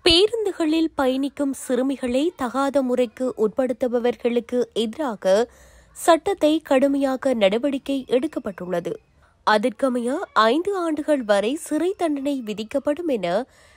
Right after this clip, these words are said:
தேசிய சிறுவர் பாதுகாப்பு அதிகார சபை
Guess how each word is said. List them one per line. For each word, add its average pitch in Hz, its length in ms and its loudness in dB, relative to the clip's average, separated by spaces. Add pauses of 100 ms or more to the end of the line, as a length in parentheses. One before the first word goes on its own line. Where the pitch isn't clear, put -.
(180)
தேசிய 339 680 0
சிறுவர் 320 540 -2
பாதுகாப்பு 247 720 0
அதிகார 262 500 0
சபை 247 400 -4